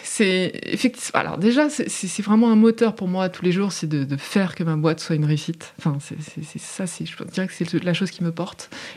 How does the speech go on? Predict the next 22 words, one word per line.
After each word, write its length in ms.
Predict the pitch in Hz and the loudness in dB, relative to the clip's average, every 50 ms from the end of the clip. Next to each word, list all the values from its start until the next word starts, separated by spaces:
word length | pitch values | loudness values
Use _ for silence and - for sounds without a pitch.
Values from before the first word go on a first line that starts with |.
| - | 0
Et 80 | - 156 | 2 2
donc, 160 | 160 165 165 | 2 2 0
c'est 160 | - - 240 | 2 0 0
quoi ? 300 | - - - 175 175 185 262 - - - - - - - - | 0 2 0 0 0 0 -2 -8 -14 -18 -18 -18 -18 -18 -14
C'est 420 | - - - - - 202 185 175 - | -12 -10 -6 0 2 2 2 2 2
avoir, 680 | - 196 196 190 202 202 202 202 196 185 175 165 151 - - | 0 -2 0 0 0 0 2 0 0 0 0 0 0 0 0
euh, 300 | 165 160 160 156 156 156 | 0 2 2 2 0 2
une 140 | - 185 190 | 2 2 2
équipe, 400 | 202 196 - - 214 202 - - 160 151 - - - | 2 2 0 0 0 0 0 -2 -4 -4 -4 -4 -4
euh, 680 | 156 151 147 143 143 139 139 139 139 139 139 139 139 | -2 -2 -2 -2 -2 -2 -2 -2 -2 -2 -2 -2 -4
qui 140 | 139 - 175 | -2 -2 -2
est 100 | - - | 2 2
heureuse 280 | 220 208 202 202 202 202 | 2 2 2 0 0 -2
de 80 | 175 | -2
venir 180 | 165 165 170 165 | 0 2 2 2
bosser 200 | 165 160 165 165 | 0 0 0 0
le 40 | 160 | -2
matin, 260 | 156 156 156 160 208 - _ _ _ | -2 -2 -4 -6 -8 -8 _ _ _
et 180 | 165 160 156 156 | -6 -6 -6 -6
c'est 140 | 151 165 160 | -6 -8 -10
le 40 | |
cas, 220 | - - 165 165 | -6 -4 -6 -6